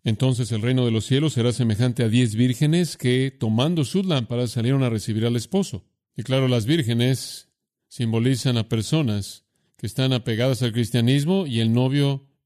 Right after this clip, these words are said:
es un emblema de Cristo. Cinco de ellas eran prudentes y cinco insensatas,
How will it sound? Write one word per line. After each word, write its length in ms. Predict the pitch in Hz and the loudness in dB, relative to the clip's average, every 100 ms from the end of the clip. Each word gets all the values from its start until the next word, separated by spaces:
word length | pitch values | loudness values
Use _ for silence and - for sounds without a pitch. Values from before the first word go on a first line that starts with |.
| _ _ _ _ _ - | _ _ _ _ _ -8
es 180 | 120 135 | -4 0
un 140 | 123 | 0
emblema 380 | 104 101 104 113 | 0 -2 0 0
de 100 | 113 | 0
Cristo. 480 | 143 120 - 92 - _ _ _ _ | 0 0 -2 -6 -8 _ _ _ _
Cinco 360 | - 131 131 127 | -2 0 2 2
de 120 | 127 | 2
ellas 260 | 139 160 147 | 2 0 0
eran 200 | 139 127 | 0 0
prudentes 600 | 131 143 160 208 196 127 | 0 0 0 0 -2 -2
y 80 | 107 | -2
cinco 360 | - 127 127 | 0 0 2
insensatas, 880 | 117 123 117 131 123 - 90 - | 2 2 0 0 -2 -4 -14 -16